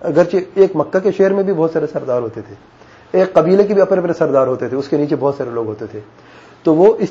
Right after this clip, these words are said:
چیز کی بالکل مخالف تھے کہ ایک حکمران ہو اور سب کی ہم سنیں، وہ مخالف تھے بالکل۔ تو اس لیے جب نبی کریم صلی اللہ علیہ وسلم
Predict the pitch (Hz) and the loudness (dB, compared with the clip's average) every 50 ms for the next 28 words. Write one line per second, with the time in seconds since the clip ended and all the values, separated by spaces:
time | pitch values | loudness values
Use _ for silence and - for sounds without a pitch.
0 | - - - 196 202 185 - - - 190 160 165 208 208 214 233 214 202 202 180 | -6 -6 -4 -4 -4 -4 -4 -6 -6 -4 0 0 0 0 2 2 2 2 4 4
1 | 170 165 185 175 - - - 196 185 - 202 - - 190 202 214 202 202 190 170 | 2 4 2 0 -2 2 0 0 2 0 -6 -4 2 4 4 4 6 4 0 2
2 | 156 156 156 156 170 175 180 185 160 - 156 131 - - 143 131 135 127 123 147 | 2 2 4 4 4 4 2 0 0 0 -2 -4 -2 -4 -6 -6 -6 -6 -6 -6
3 | 160 175 - - - - - _ _ _ _ _ _ _ _ _ _ _ _ _ | -8 -8 -12 -18 -20 -20 -20 _ _ _ _ _ _ _ _ _ _ _ _ _
4 | _ _ _ _ _ _ _ _ _ - - - 160 180 147 180 202 262 240 - | _ _ _ _ _ _ _ _ _ -14 -4 -2 -2 0 4 2 2 2 2 -2
5 | 196 143 131 113 113 101 - - - _ _ - _ _ - _ _ _ _ _ | -2 -2 -2 -6 -8 -14 -18 -18 -20 _ _ -20 _ _ -20 _ _ _ _ _
6 | _ _ _ _ _ _ _ _ _ _ _ _ _ _ _ _ _ _ _ _ | _ _ _ _ _ _ _ _ _ _ _ _ _ _ _ _ _ _ _ _
7 | _ _ _ _ _ _ _ _ _ _ _ - _ _ _ _ _ _ - 156 | _ _ _ _ _ _ _ _ _ _ _ -20 _ _ _ _ _ _ 0 0
8 | 151 151 185 190 190 156 143 185 180 160 156 151 147 165 180 165 151 160 147 139 | 2 2 4 2 2 4 4 2 2 4 2 2 2 2 0 0 2 2 2 2
9 | 143 131 120 117 - - 180 165 147 135 131 127 123 123 123 156 139 127 127 135 | 2 0 -2 -6 -4 -2 -2 0 2 2 2 0 0 0 0 0 0 0 -2 -6